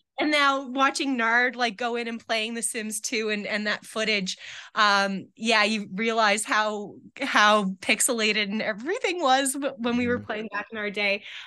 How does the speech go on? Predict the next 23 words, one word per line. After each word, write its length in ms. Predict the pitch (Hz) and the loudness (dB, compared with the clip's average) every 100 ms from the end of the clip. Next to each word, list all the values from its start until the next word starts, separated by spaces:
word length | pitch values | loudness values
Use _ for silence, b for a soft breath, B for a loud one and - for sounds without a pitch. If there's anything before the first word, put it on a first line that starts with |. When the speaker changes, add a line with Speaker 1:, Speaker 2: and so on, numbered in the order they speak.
| - | 0
Speaker 1:
But 140 | 285 | 2
I 100 | 294 | 4
always 220 | 311 311 285 | 2 0 -2
loved 180 | 277 | -2
that. 220 | 254 262 262 | 0 0 2
Like 160 | 339 | -2
Nard 280 | 311 269 269 | -2 -2 -2
was 160 | 285 277 | -4 -4
saying 440 | 262 240 240 240 | -2 -2 -2 -2
with 200 | 240 226 233 | -4 -6 -6
his 260 | 247 233 | -6 -6
G 200 | 220 233 | -6 0
I 160 | 233 214 | 2 2
Joes, 380 | 202 220 214 220 | 2 0 0 0
I, 100 | 214 | -2
I 200 | 196 214 | 0 -2
had 180 | 220 214 | -2 -4
a 40 | |
similar 440 | - 220 214 208 | -6 -6 -6 -4
love 260 | 208 202 196 | -4 -4 -2
of 120 | 202 | -4
Barbies. 680 | 185 185 196 196 202 214 - B B B B - | -4 -2 -2 -4 -4 -6 -8 B B B B 0
And 480 | 208 196 196 190 | 4 4 4 2